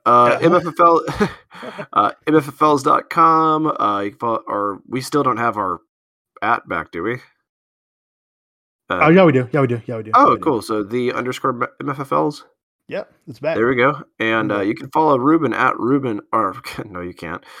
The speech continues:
Speaker 1: Uh, you can follow Ruben at Reddit Mavericks. You can follow me at Don underscore Denham. Uh, this has been the Hoops and Hefeweizens podcast. Enjoy the rest of your week.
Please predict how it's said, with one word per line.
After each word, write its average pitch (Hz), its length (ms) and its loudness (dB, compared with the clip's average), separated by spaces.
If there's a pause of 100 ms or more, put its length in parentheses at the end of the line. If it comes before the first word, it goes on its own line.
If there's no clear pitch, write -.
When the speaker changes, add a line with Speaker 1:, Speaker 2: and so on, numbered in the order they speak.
(260)
Speaker 1:
Uh, 95 60 0
you 101 140 2
can 113 100 -2
follow 135 560 4
Ruben 139 480 2
at 156 280 2
Reddit 120 280 -2
Mavericks. 131 440 -2
You 120 80 -8
can 110 140 -8
follow 101 280 -4
me 117 240 -4
at - 340 0
Don 110 240 2
underscore 107 440 -4
Denham. 175 360 -2 (460)
Uh, 80 160 -2
this 110 180 -2
has 123 100 -8
been 151 180 0
the 143 60 0
Hoops 202 260 -2
and 196 100 -4
Hefeweizens 208 580 0
podcast. 160 720 0
Enjoy 147 440 -2
the 151 100 -2
rest 147 220 -2
of - 20 -12
your 147 160 0
week. 156 320 0